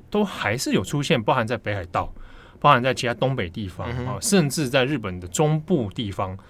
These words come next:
Speaker 1: 都还是有零星的这种，哎，熊跑出来啊，然后抓伤人啊，或者是攻击这个村庄、村庄的一些农作物等等。所以相关的事件让，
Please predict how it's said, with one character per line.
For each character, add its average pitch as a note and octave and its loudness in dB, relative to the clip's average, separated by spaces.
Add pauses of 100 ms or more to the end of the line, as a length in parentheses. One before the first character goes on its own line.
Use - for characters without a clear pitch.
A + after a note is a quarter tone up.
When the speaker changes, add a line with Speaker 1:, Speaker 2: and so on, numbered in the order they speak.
(280)
Speaker 1:
都 B3+ 8
还 B2+ 0
是 A3+ -2
有 C#3 2
零 G#2 -4
星 D#3+ -2
的 - 0
这 C3 -4
种， F#2 -4 (360)
哎， G2+ -6
熊 G#2+ -4
跑 F#2 -4
出 A2+ -4
来 E2+ -4 (180)
啊， G2+ -6
然 F#2+ -8
后 G#2+ -2
抓 B2 2
伤 C3 2
人 G2+ 0
啊， G#2+ 0
或 B2+ -2
者 G#2+ -4
是 A2 -4 (200)
攻 C3 -6
击 G2+ -6
这 G#2+ -8
个 F#2 -8
村 A#2+ -4
庄、 B2 0
村 C3 -4
庄 C3 2
的 A#2 0
一 A2+ -2
些 B2 -2
农 G#2 -2
作 B2 0
物 A#2 -2
等 G2 -6
等。 F2+ -6 (400)
所 F3+ 2
以 E3+ 10
相 F3 6
关 F3 6
的 C3 0
事 - -4
件 C3+ 0
让， A#2+ 0